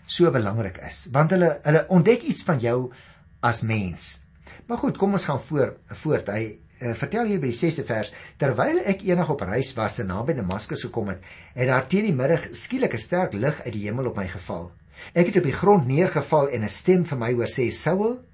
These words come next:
Saul, waarom vervolg jy my?' 'Wie is u, Here?' het ek gevra. 'Ek is Jesus van Nasaret,' het ek geantwoord. 'Eh, dit is vir my wat jy vervolg.' Die mense wat saam met my was, het wel die lig gesien,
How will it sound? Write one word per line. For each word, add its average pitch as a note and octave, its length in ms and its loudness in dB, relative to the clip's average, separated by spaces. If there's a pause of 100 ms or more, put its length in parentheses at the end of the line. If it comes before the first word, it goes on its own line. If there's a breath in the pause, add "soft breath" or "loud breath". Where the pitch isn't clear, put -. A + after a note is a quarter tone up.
(360 loud breath)
Saul, A3+ 600 -4 (300 soft breath)
waarom F#3 540 0
vervolg F#3 440 2
jy C3+ 100 4
my?' F2 240 -4 (640)
'Wie F#3 180 4
is - 240 -2
u, F3 140 6
Here?' B2 520 0 (120)
het - 160 -8
ek B2 80 -2
gevra. G2 420 -6 (420 loud breath)
'Ek A3+ 180 4
is D#4 140 2
Jesus F#3+ 400 0
van C#3 160 2
Nasaret,' C4 500 0
het D3 120 -2
ek B2 60 -4
geantwoord. A#2+ 640 -2 (360 loud breath)
'Eh, C#3 300 0
dit F#3+ 180 4
is C#4 140 -4
vir D#3 160 4
my C3+ 400 0 (100)
wat C3+ 220 0
jy C#3 120 2
vervolg.' - 640 -2 (600 soft breath)
Die B2 140 -4
mense C#3+ 340 0
wat G#2+ 180 -2
saam F3+ 280 2
met E3 140 0
my A#2 140 -2
was, G#2+ 360 -2 (260 soft breath)
het G#2+ 160 -8
wel - 160 2
die G3+ 140 2
lig C#3+ 240 0
gesien, G#2 400 -6